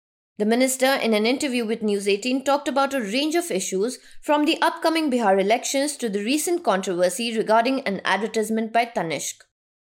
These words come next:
In the context of the India-China standoff, Amit Shah said, and I quote, "We are conscious of every inch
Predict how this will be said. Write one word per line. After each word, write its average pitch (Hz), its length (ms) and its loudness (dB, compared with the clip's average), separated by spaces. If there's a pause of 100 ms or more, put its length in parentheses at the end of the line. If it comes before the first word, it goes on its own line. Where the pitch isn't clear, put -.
In 254 140 2
the 262 180 0
context 302 400 0
of 214 140 2
the 202 80 -4
India-China 277 680 0
standoff, 190 640 0
Amit 185 240 -2
Shah 202 220 0
said, 240 400 0
and 208 100 0
I 185 80 0
quote, 262 400 -2 (260)
"We 277 120 2
are 285 100 0 (120)
conscious 311 400 0
of - 300 -2
every 262 280 0 (220)
inch 196 120 -4